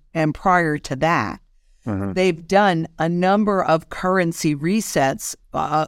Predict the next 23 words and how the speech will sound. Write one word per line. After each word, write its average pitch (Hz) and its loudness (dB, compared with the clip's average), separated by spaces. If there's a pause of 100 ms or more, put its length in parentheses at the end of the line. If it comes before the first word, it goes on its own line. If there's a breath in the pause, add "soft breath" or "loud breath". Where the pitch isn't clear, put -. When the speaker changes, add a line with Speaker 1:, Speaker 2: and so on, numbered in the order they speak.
(140)
Speaker 1:
overnight 180 2
resets, 151 -2
where 160 4
they 147 2
lop 156 2
off 156 2
zeros. 156 -2 (500)
And, 196 2 (100)
you 220 0
know, 208 4
the 190 2
reason 220 2
why 175 4
I 185 0
think 196 -2
that 170 -2
this 180 -2
is 165 -6
critical 180 -2
for 165 -2
everybody 160 2
to 151 2
understand 151 0